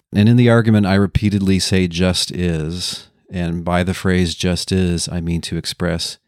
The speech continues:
"is numerically the same as." So they're identity claims. I'm not primarily talking about words here.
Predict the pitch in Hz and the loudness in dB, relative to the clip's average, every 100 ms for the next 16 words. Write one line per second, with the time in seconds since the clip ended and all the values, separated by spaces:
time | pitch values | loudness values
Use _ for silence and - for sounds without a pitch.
0 | _ 101 95 92 85 90 87 87 90 85 | _ 0 2 2 2 2 2 2 0 -2
1 | 85 78 - 87 82 64 60 69 - - | -2 -2 -2 0 -2 -4 -8 -8 -12 -16
2 | _ _ _ - 82 78 76 - 82 87 | _ _ _ -8 -6 -8 -8 -4 -2 0
3 | 85 90 87 76 - - 64 65 - - | 0 0 0 -2 -8 -10 -10 -12 -12 -14
4 | _ _ _ _ _ 92 87 90 - - | _ _ _ _ _ -6 -4 -4 -6 -4
5 | 104 113 123 113 101 - 90 87 90 87 | -2 2 2 2 0 -2 -4 -4 -6 -6
6 | 80 67 87 120 139 127 85 - 80 71 | -6 -8 -4 0 2 2 0 -6 -8 -10
7 | 82 113 | -12 -14